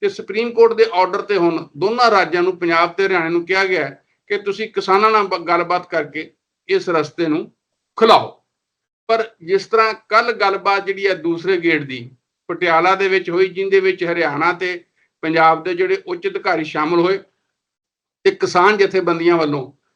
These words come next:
ਉੱਥੇ ਜਿਹੜੇ ਨੁਮਾਇੰਦੇ ਗਏ, ਉਹਨਾਂ ਨੇ ਦੱਸਿਆ ਕਿ ਸਾਨੂੰ ਗੱਲਬਾਤ ਜਿਹੜੀ ਹੈ ਕਿਸੇ ਸਿਰੇ ਨਹੀਂ ਲੱਗੀ, ਉਸ ਦਾ ਕੋਈ ਸਿੱਟਾ ਨਹੀਂ ਨਿਕਲਿਆ।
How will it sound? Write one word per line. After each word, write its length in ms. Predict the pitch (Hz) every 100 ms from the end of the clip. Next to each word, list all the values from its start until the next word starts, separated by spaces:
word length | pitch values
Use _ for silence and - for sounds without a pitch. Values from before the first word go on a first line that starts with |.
| _ _ 185
ਉੱਥੇ 200 | 185 185
ਜਿਹੜੇ 220 | 190 196
ਨੁਮਾਇੰਦੇ 440 | 165 156 156 185
ਗਏ, 180 | 170 175
ਉਹਨਾਂ 320 | 175 190 214
ਨੇ 100 | 208
ਦੱਸਿਆ 440 | 165 151 143 196 127 - _ _ _ _ _
ਕਿ 180 | 226 226
ਸਾਨੂੰ 480 | - 170 170 214 208 - - 165
ਗੱਲਬਾਤ 480 | 165 170 185 214 190
ਜਿਹੜੀ 240 | 202 202 202
ਹੈ 60 |
ਕਿਸੇ 260 | 202 185 190
ਸਿਰੇ 300 | - 170 180
ਨਹੀਂ 120 | 208
ਲੱਗੀ, 320 | 196 175 202 196
ਉਸ 180 | 190 170
ਦਾ 120 | 190
ਕੋਈ 240 | 175 226
ਸਿੱਟਾ 340 | 226 190 170 170
ਨਹੀਂ 140 | 170
ਨਿਕਲਿਆ। 320 | 170 170 170